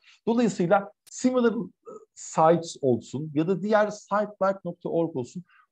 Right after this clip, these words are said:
Bunlar eğer bir damar bulduysanız yani bir, e, müşteri bulduğunuz varsayalım.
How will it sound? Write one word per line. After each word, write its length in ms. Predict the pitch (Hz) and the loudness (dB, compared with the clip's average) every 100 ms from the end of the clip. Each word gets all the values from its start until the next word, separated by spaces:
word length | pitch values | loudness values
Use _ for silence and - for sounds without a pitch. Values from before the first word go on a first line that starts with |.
| - | -6
Bunlar 500 | 160 277 202 247 233 _ _ _ - | -2 0 2 0 -2 _ _ _ 4
eğer 340 | 170 196 139 | 6 6 4
bir 260 | 190 254 156 - _ _ 147 | 0 -2 -4 -12 _ _ 0
damar 380 | 156 190 180 | 2 2 0
bulduysanız 680 | 175 180 233 - 127 170 - | -2 -4 -6 -8 -8 -10 -10
yani 220 | 107 101 98 | -10 -8 -4
bir, 340 | 202 220 - - | -4 -4 -8 -6
e, 40 | 123 | -2
müşteri 680 | 120 117 170 - 156 131 120 | 0 0 -2 -2 -4 -2 -4
bulduğunuz 480 | 120 117 117 107 | -6 -6 -8 -6
varsayalım. 400 | 117 110 - 202 | -6 -6 -10 -14